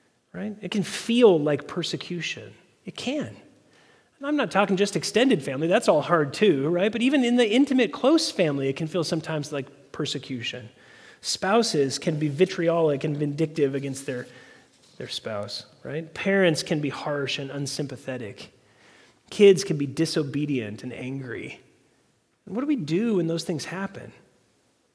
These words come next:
What do we do? How do we respond? It can feel like persecution, can it? The first thing we need to do is just repent for anything that we've done that's sinful,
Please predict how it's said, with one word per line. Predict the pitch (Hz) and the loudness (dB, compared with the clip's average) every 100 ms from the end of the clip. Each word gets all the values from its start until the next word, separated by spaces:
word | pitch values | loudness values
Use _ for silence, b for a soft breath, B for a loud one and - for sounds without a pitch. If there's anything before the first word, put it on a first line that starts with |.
| _ - | _ -14
What | 240 | -6
do | |
we | 247 | -4
do? | 277 202 | -2 0
How | 226 | 0
do | 277 | 0
we | 269 | 0
respond? | 226 - 220 233 127 113 - _ _ _ _ | -2 -4 -4 -6 -6 -10 -18 _ _ _ _
It | 233 | -2
can | 247 | -2
feel | - 311 320 | 2 4 6
like | 165 - | 4 0
persecution, | 147 - - 220 - 95 107 | -6 -8 -8 -8 -8 -10 -12
can | 151 202 | -8 -8
it? | 269 - _ _ _ _ _ _ _ _ _ _ 196 | -8 -12 _ _ _ _ _ _ _ _ _ _ -10
The | |
first | - 294 - | -2 -2 2
thing | 247 | 2
we | 208 | 2
need | |
to | 190 | 2
do | 180 196 | 4 4
is | 151 | 4
just | 175 - | -2 -2
repent | 147 - - 233 143 - | -4 -6 -2 -2 -2 -4
for | - - 165 | -10 -8 0
anything | 190 214 208 165 | 2 2 2 2
that | 151 | 0
we've | 156 233 247 151 | 2 4 4 4
done | 143 113 113 | 0 0 -6
that's | 117 - | -6 -6
sinful, | - 117 113 - - | -6 -8 -12 -16 -18